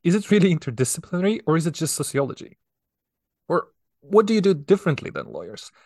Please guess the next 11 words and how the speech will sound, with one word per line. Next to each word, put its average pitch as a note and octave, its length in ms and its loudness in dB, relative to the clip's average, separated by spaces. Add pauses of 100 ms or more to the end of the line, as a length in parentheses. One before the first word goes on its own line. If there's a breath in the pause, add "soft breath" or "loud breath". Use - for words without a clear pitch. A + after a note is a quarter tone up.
(200 soft breath)
And F3+ 280 0 (140)
for E3+ 140 0
the E3 100 2
love F3+ 400 6
of F3 120 -2 (100)
all E3+ 240 4
good D3 240 -2
things D3 320 -4
in B2+ 60 -2
the A#2 100 0
world, G#2 380 -6